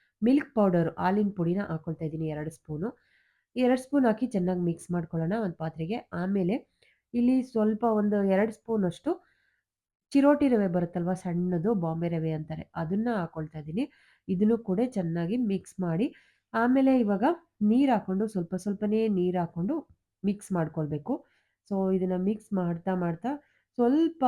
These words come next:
ಆ, ತೆಳುವಾಗೆ ಕಲ್ಸಿಟ್ರೆ ರವೆ ಇರುತ್ತಲ್ವಾ, ಅದು, ಆ, ಚೆನ್ನಾಗಿ ನೆಂದ ಮೇಲೆ ಸ್ವಲ್ಪ ಗಟ್ಟಿ ಆಗತ್ತೆ. ಈ ಚಪಾತಿ ಎಲ್ಲ ಒಸಿತೀವಲ್ವಾ, ಆ ಅದಕ್ಕಿದ್ರೆ ಸಾಕು. ಕೈ ಏನಾದ್ರು ಅಂಟುತ್ತಾ ಇದೆ ಅಂದ್ರೆ ಒಂಚೂರು ತುಪ್ಪ ಹಾಕಿ ಚೆನ್ನಾಗಿ ಇದನ್ನ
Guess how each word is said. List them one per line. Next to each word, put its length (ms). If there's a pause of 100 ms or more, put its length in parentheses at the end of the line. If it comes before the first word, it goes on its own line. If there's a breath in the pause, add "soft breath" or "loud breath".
(440)
ಆ, 220
ತೆಳುವಾಗೆ 560
ಕಲ್ಸಿಟ್ರೆ 960
ರವೆ 340
ಇರುತ್ತಲ್ವಾ, 500
ಅದು, 500 (100)
ಆ, 200
ಚೆನ್ನಾಗಿ 560
ನೆಂದ 340
ಮೇಲೆ 580
ಸ್ವಲ್ಪ 180
ಗಟ್ಟಿ 360
ಆಗತ್ತೆ. 320
ಈ 260
ಚಪಾತಿ 540
ಎಲ್ಲ 120
ಒಸಿತೀವಲ್ವಾ, 800
ಆ 280
ಅದಕ್ಕಿದ್ರೆ 540
ಸಾಕು. 480 (420 soft breath)
ಕೈ 180
ಏನಾದ್ರು 300
ಅಂಟುತ್ತಾ 400
ಇದೆ 220
ಅಂದ್ರೆ 200
ಒಂಚೂರು 680 (320 soft breath)
ತುಪ್ಪ 240
ಹಾಕಿ 280
ಚೆನ್ನಾಗಿ 400
ಇದನ್ನ 200